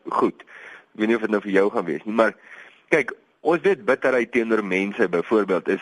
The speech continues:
is verwoestend. Jy weet, ehm, die medici sal jou ook vertel, bitterheid is nie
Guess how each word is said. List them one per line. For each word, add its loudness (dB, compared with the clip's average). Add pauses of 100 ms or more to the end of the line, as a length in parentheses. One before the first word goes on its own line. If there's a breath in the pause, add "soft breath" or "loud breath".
(220)
is -6
verwoestend. -2
Jy -6
weet, 0
ehm, -4
die 2
medici 0
sal 2
jou 2
ook -4
vertel, -2
bitterheid 0 (160)
is -6
nie 0